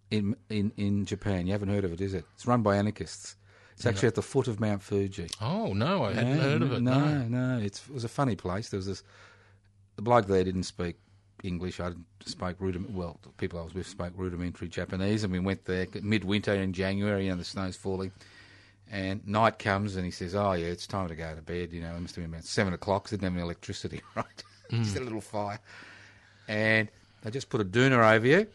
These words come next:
Speaker 1: and give you these hot bricks, which they put all, all round you.
Speaker 2: Oh, cool.
Speaker 1: It was really, really good. Yeah.
Speaker 2: Oh, sounds,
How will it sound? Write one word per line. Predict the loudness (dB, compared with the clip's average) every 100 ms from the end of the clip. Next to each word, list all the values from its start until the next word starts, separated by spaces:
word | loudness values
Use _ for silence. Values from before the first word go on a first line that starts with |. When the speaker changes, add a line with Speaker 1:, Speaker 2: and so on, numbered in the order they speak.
| -14 -16 -4
Speaker 1:
and | 0
give | 2
you | 2
these | 2 0
hot | -2 0
bricks, | 0 0 -4 -12 -12 -14
which | -12
they | -10
put | -8 -4
all, | -2 -4 -6 -14 -10
all | -8 -4
round | -4 -4 -6 -10
you. | -12 -14 -16 -12
Speaker 2:
Oh, | -12 -8
cool. | -2 -2 -2 -2
Speaker 1:
It |
was | -4 -4
really, | -4 -4 -6 -10
really | -10 -8
good. | -8 -10 -10 -14 _
Yeah. | -8 -6
Speaker 2:
Oh, | -4 -6 -10 -14 -14
sounds, | -12